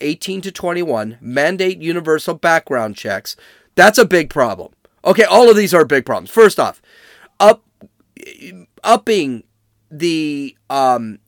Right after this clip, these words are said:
purchase of firearms from eighteen to twenty-one basically tells me no one can join a war. Nobody at eighteen can actually join the military.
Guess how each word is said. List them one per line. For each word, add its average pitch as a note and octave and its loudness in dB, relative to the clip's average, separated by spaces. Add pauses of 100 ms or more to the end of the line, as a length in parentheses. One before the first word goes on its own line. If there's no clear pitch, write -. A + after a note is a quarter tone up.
(100)
purchase G3+ -2
of F3 -4
firearms E3+ 0
from D3 -10
eighteen F#3+ -8
to F3 -8
twenty-one F3 -4 (420)
basically F3 0
tells D#3+ -4
me D3+ -4
no D3+ 0
one D3 0
can C3+ -8
join B2 -4
a A2+ -6
war. G#2 -10 (680)
Nobody E3 0
at D#3 -2
eighteen D#3+ -8
can C#3 -8
actually C3 -4
join A#2+ -6
the A2+ -8
military. F#2+ -12